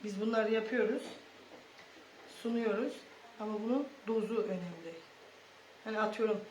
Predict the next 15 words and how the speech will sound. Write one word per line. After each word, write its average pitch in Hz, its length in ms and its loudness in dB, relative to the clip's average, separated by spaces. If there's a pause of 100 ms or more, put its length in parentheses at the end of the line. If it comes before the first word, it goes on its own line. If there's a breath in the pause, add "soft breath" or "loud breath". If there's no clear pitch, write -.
(100)
bir 226 160 0
insan 226 320 2
bunun 214 180 2
dördünü 220 420 6
birden 208 340 0
yerse 226 340 -2 (600)
kiloya 320 400 -2
dönüşür, 196 380 -4
yağa 233 300 0
dönüşür. - 500 -6 (1200)
Ama 208 180 -2
bunu 214 200 -2 (1000)
az 220 200 -2
az 190 240 -2
yersek 202 540 -4